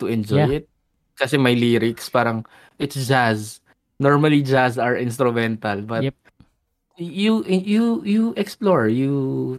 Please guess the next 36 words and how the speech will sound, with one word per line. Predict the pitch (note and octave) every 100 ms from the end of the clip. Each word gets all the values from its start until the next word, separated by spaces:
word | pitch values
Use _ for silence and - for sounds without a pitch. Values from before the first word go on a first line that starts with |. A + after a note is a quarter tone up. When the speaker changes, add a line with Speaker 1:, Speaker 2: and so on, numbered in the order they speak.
| -
Speaker 1:
try. | B2 A#2 G2 F#2+ G2 A2+
Ilaya | C3 C3+ C3+ C3+
ng | C#3 C3+ C3
lagi | B2 B2 B2
natin | A#2+
sinasabi | A#2+ B2 A#2+ A#2 A#2+
dito | A2+ A2
sa | A2 A2+ G#2+ G#2 G#2 G#2 - - - _ -
podcast | A2 A#2 A2
natin. | A2 G2+ G2+ G2 F#2 C3
It's | B2+
always | C#3 B2 B2+ B2 A#2 - _
try. | B2+ B2+ B2 C#3+ F#3
If | - C3+ C3
you |
like | A#2 A#2 B2+ F3
it, | E3+ F3
then | D3+ D3
explore. | C#3 - - F3 C3+
If | A2 G#2+
not, | A#2+ B2 D#3 F#3 -
then | A#2 A2+ A#2 B2+ _ -
just | D#3 D#3
drop | - A#2+ A2+
it | A#2
and | A2+ A2 A2+ A#2+
move | C3+ A#2+ G#2+
on. | G2 G2 A#2 D#3+
Speaker 2:
Yeah. | D3 D#3 - _ _ _ _ _ _ _ _
And | C3 B2+ B2
in | C#3
anime, | C3 C#3+ G#2 G2+ G2 - D3
yung, | C#3+ A2+ A2 A2+ - _ _ _ _ _ _
the | - A2 A2 G#2+ G#2+
anime | A2 G#2+ G2+
always | F#2+ F#2 F#2 -